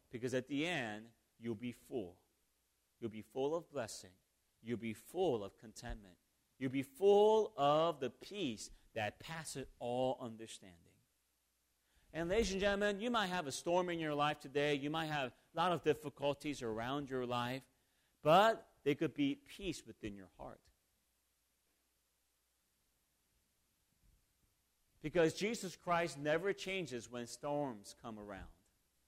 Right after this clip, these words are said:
And I think about Peter and Jesus Christ. They both walked on water. Remember that? Jesus Christ, Jesus Christ started walking on water, and Peter said, "Hey, let me go, uh, <clears throat> join you, and let me walk on water too." And,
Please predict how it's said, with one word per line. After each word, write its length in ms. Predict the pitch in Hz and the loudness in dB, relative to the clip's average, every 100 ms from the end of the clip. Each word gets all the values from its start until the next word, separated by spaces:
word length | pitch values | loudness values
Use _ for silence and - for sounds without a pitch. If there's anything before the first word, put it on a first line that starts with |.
| _ _ _ _ _ _ _ _ _ _ _ _ _ _ _ _ _ _ _ 131 | _ _ _ _ _ _ _ _ _ _ _ _ _ _ _ _ _ _ _ -4
And 160 | 135 | 0
I 120 | 156 | 0
think 180 | 160 143 | 2 2
about 320 | 123 139 143 | 4 6 4
Peter 480 | - 147 147 165 208 | 4 2 4 4 4
and 220 | 180 110 107 - | 0 -4 -12 -6
Jesus 380 | 131 131 131 | -4 -2 -4
Christ. 400 | - 131 147 185 | -2 0 0 -2
They 120 | 135 117 | -6 -4
both 360 | 147 196 - | 4 4 4
walked 320 | 139 143 - | 4 4 4
on 180 | 151 147 | -2 -2
water. 360 | 147 160 110 98 | 0 0 0 -4
Remember 340 | 104 120 117 | -8 -12 -6
that? 260 | 110 135 - | -4 -4 -6
Jesus 280 | 120 120 - | -10 -10 -4
Christ, 360 | 123 120 - | -4 -4 -4
Jesus 220 | 139 127 | -4 -4
Christ 240 | - 135 127 | -4 -4 -4
started 200 | 127 123 | -4 -2
walking 300 | 127 127 139 | -2 -2 -4
on 140 | 131 | -4
water, 320 | 127 131 160 - - - | 2 2 2 -2 -12 -10
and 200 | 123 120 | -6 -4
Peter 280 | - 147 139 | -2 0 2
said, 260 | - 151 156 | 2 0 0
"Hey, 180 | 156 143 | 0 2
let 220 | 123 143 | 2 0
me 140 | 143 | -2
go, 340 | 123 131 135 - _ _ - | 0 0 0 -2 _ _ -2
uh, 200 | 120 113 - - | 2 2 0 0
<clears throat> 200 | 202 170 | 6 6
join 400 | 160 170 214 202 | 10 10 10 8
you, 160 | 233 240 | 4 4
and 120 | 127 | 2
let 100 | 143 | 0
me 100 | 160 | 2
walk 260 | 151 160 | 2 2
on 160 | 160 160 | -2 0
water 240 | 156 170 | 0 0
too." 320 | 151 143 180 214 | 0 0 0 0
And, 140 | 123 | -4